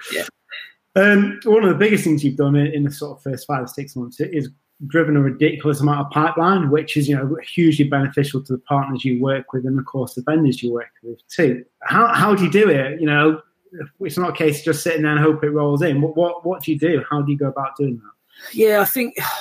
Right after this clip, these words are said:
Speaker 1: I think, to be honest, I mean, I, I've had a habit over the past of overcomplicating things and, and, and almost analysing too much. Um, I think it's very much a case of, as they always say, you know,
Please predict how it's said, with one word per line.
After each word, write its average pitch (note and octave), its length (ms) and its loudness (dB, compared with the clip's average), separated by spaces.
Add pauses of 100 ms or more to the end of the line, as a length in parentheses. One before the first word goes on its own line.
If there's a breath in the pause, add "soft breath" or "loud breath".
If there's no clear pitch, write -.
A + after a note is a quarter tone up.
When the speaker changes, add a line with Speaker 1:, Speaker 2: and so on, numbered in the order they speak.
(120 loud breath)
Speaker 1:
I F3+ 140 -4
think, - 240 -6
to E3 100 -6
be F3 80 0
honest, E3 260 0
I E3 40 -2
mean, D#3+ 120 2
I, E3+ 240 2
I've D#3+ 200 2
had D3+ 120 -2
a C#3+ 60 0
habit C#3+ 400 2
over C3+ 160 -2
the C3 80 -4
past C3+ 300 -2
of B2+ 160 -10
overcomplicating B2+ 920 -4
things G#2+ 340 -14
and, A2 180 -10
and, A2+ 340 -8
and C3 120 0
almost C3+ 500 2 (260)
analysing C3 600 0
too C3+ 220 0
much. - 380 -2 (160)
Um, B2+ 680 0
I - 40 -12
think D3 260 0
it's C#3+ 160 -8
very D#3 240 2
much C#3 260 0
a C3+ 60 -10
case C3 320 -2
of, B2 240 0 (720 loud breath)
as C3 180 -4
they B2 160 -4
always A2 300 -6
say, A#2 300 -2
you C3 60 -4
know, A2+ 120 -4